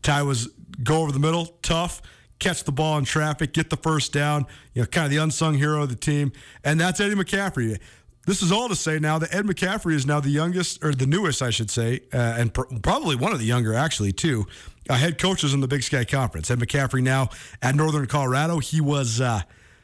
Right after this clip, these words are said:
the head coach at Valor Christian for two years, so he does have a little bit of head coaching experience, albeit at the high school level. Won a state championship in two thousand eighteen.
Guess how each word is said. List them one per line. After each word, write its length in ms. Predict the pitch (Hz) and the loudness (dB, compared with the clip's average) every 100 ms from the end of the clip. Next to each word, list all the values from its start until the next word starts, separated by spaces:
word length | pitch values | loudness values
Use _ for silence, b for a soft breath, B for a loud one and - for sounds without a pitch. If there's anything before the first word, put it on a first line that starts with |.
| b b b - | b b b -2
the 200 | 131 120 | 2 2
head 180 | 160 | 2
coach 220 | - 185 156 | 2 0 0
at 80 | |
Valor 320 | 120 170 185 151 | 0 0 0 -2
Christian 520 | - 240 - 196 160 | -2 -2 0 0 0
for 140 | 139 | -2
two 220 | - 165 | 0 2
years, 240 | 151 151 147 | 4 2 2
so 80 | 147 | 0
he 80 | |
does 180 | 131 196 | 0 0
have 140 | 190 165 | 0 0
a 40 | |
little 300 | 143 190 220 | 2 0 0
bit 140 | 196 | 0
of 200 | 180 - - | 0 -4 -2
head 180 | 160 151 | -2 0
coaching 300 | 180 151 147 | 0 2 0
experience, 400 | 123 151 151 - | 0 2 0 0
albeit 340 | 147 143 151 | 0 2 0
at 140 | 131 120 | -2 -4
the 80 | |
high 160 | 104 170 | -2 -2
school 260 | - 127 117 | 0 0 2
level. 320 | 113 120 - B B B | 2 0 -4 B B B
Won 140 | 160 | 0
a 20 | 180 | 0
state 200 | 190 175 | 0 0
championship 380 | 175 156 170 156 | 0 0 0 0
in 40 | |
two 120 | 160 | 0
thousand 260 | 160 131 143 | 0 2 0
eighteen. 460 | 143 - 143 135 | 0 0 0 0